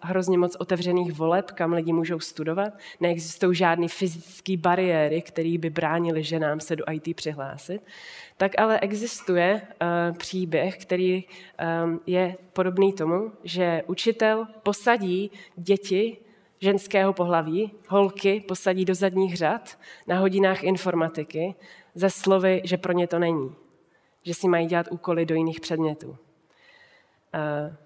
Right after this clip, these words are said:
takže to je možná taková jako věc, eh, která, eh, ovlivní trošičku směrování, eh, mladých dívek,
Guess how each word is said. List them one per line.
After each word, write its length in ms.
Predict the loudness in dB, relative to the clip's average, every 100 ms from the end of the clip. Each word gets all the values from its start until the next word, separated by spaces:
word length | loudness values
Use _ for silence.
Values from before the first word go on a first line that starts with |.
| _ _ _ _
takže 320 | -2 2 2
to 120 | 4 4
je 100 | 4
možná 420 | 4 4 4 4
taková 400 | 0 0 2 2
jako 240 | 2 0
věc, 580 | 2 2 2 -4 -12 -10 -2
eh, 280 | 0 0 -2
která, 640 | -2 2 4 4 4 0
eh, 20 | -2 0 2 2 0 -2 -10 -14 -18 _
ovlivní 600 | 0 2 2 0 0 -2
trošičku 640 | -2 -6 -6 -8 -8 -6 -6 -8 -14
směrování, 1000 | -6 2 4 4 4 2 2 0 0 -2 -2
eh, 320 | -2 -2 -2
mladých 600 | 0 0 0 -4 -6 -10
dívek, 500 | -10 -8 -2 -2 -4